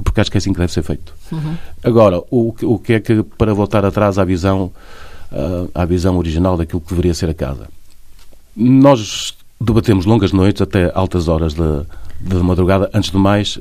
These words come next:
Speaker 2: O
Speaker 1: eh,
Speaker 2: António Jorge Pacheco e o Pedro
Speaker 1: o
Speaker 2: Burmestre.
Speaker 1: Pedro e,
Speaker 2: E mais?
Speaker 1: e o Fausto Neves e o, e o, e o Francisco Pires, na altura, mais ligado à parte técnica.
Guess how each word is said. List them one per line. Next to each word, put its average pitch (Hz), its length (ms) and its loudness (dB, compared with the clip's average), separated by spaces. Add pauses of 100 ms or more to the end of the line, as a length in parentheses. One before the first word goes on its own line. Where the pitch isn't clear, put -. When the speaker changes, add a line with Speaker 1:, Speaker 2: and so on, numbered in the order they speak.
(180)
Speaker 2:
O 175 100 2
Speaker 1:
eh, - 20 4
Speaker 2:
António 185 280 0
Jorge 190 160 0
Pacheco 226 440 0
e 208 100 4
o 202 40 -2
Pedro 185 240 2
Speaker 1:
o - 20 -10
Speaker 2:
Burmestre. 160 360 0
Speaker 1:
Pedro 123 380 6
e, 104 180 2
Speaker 2:
E 90 40 4
mais? 196 360 2
Speaker 1:
e 101 100 0
o 95 40 2
Fausto 95 320 -2
Neves 107 400 2
e 98 60 2
o, 90 200 2
e 87 200 -2
o, 85 140 -2
e 87 80 -2
o 80 40 -4
Francisco 76 340 -6
Pires, 80 140 -2
na 85 80 0
altura, 85 260 0
mais 90 220 2
ligado 85 240 0
à 80 40 0
parte 76 220 -8
técnica. - 380 -10